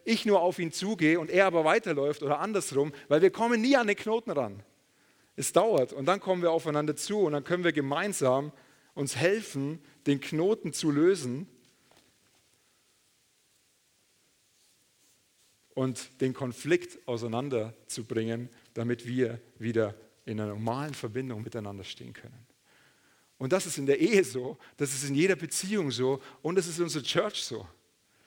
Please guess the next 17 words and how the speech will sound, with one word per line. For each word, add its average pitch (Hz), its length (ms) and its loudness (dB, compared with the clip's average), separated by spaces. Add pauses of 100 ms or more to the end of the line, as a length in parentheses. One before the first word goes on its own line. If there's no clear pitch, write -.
(240)
Da 135 140 4
entstehen 165 600 0
Konflikte 151 640 -4
und 127 80 -8
Konflikte, 135 680 -2 (460)
ähm, 135 400 0 (200)
sind 151 420 -2 (160)
menschlich. 139 760 -4 (300)
Es 143 180 -2
gibt 175 200 -6
Missverständnisse, 135 1120 -4 (520)
aber 151 200 0
ich 143 100 -6
glaube, 147 220 0
die 147 100 -10
Grundlage, 131 840 0 (320)
und 127 340 -6